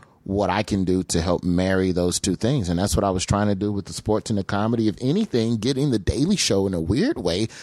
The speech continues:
got in the way, 'cause it was like, "Wow, this is a golden opportunity. I can't say no to it." But fuck, I was making traction with the other stuff. But it's like, okay,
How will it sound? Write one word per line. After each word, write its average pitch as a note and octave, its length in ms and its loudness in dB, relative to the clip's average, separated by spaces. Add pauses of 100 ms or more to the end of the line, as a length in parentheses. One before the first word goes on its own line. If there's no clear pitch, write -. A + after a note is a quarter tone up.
(320)
got - 260 0
in A#2+ 80 -2
the A#2 60 2
way, D3 420 -2 (480)
'cause D#3 120 0
it F3 80 0
was - 120 0
like, D3+ 160 -2 (380)
"Wow, A2+ 420 -2
this C3+ 180 0
is G#2+ 80 0
a G#2 80 2
golden B2 340 2
opportunity. A#2 640 0
I G2 100 -4
can't - 360 -2
say G2+ 180 2
no A2+ 200 2
to D#3 60 -2
it." - 180 -6
But - 140 -8
fuck, - 280 -6
I B2 40 -2
was A#2+ 200 -2
making G3+ 260 -2
traction D#3+ 540 0 (680)
with - 140 -2
the - 140 -6
other E3+ 160 0
stuff. - 240 0
But C#3 120 -2
it's D3 120 0
like, F3+ 120 0
okay, D3 300 0